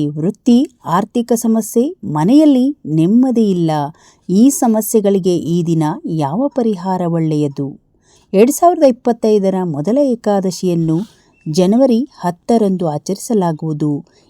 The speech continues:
ಈ ದಿನ ಉಪವಾಸವಿದ್ದು ಶ್ರೀ ವಿಷ್ಣು ಸ್ಮರಣೆ ಮಾಡುತ್ತಾ ವೈಕುಂಠ ಏಕಾದಶಿ ಆಚರಣೆ ಮಾಡುತ್ತಾರೆ. ಆರ್ಥಿಕ ಸಮಸ್ಯೆ ನಿವಾರಣೆಗೆ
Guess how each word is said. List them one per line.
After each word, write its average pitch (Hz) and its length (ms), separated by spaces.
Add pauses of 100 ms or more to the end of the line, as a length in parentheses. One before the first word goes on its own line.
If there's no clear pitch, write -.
(120)
ಈ 190 140
ದಿನ 285 260
ಉಪವಾಸವಿದ್ದು 202 1000 (580)
ಶ್ರೀ 269 320
ವಿಷ್ಣು 247 460 (300)
ಸ್ಮರಣೆ 160 640
ಮಾಡುತ್ತಾ 156 600 (600)
ವೈಕುಂಠ 240 500 (120)
ಏಕಾದಶಿ 170 640
ಆಚರಣೆ 151 540
ಮಾಡುತ್ತಾರೆ. 143 720 (1120)
ಆರ್ಥಿಕ 254 600
ಸಮಸ್ಯೆ 220 520
ನಿವಾರಣೆಗೆ 190 800